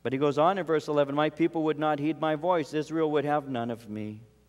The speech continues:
So I gave them over to their own stubborn heart to walk in their own counsels." If you don't want to have a relationship with me,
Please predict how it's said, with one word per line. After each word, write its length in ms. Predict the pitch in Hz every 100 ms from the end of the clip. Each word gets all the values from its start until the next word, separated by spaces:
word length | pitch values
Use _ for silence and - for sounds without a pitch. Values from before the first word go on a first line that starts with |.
| _ _ _ _ _ _ _
So 160 | 117
I 80 | 113
gave 260 | 113 120 117
them 160 | 110
over 220 | 113 113
to 100 | 101
their 160 | 101 104
own 160 | 104 104
stubborn 400 | - 104 101 98
heart 280 | 107 95
to 80 | -
walk 260 | 92 95 98
in 100 | 90
their 80 | 95
own 240 | 95 98
counsels." 720 | 98 101 104 101 - 82 -
If 140 | - -
you 80 | 113
don't 160 | 113
want 180 | 113 120
to 40 |
have 180 | 113 120
a 60 | 123
relationship 760 | 113 113 120 123 113 - 113
with 160 | 107 -
me, 400 | 101 120 101 95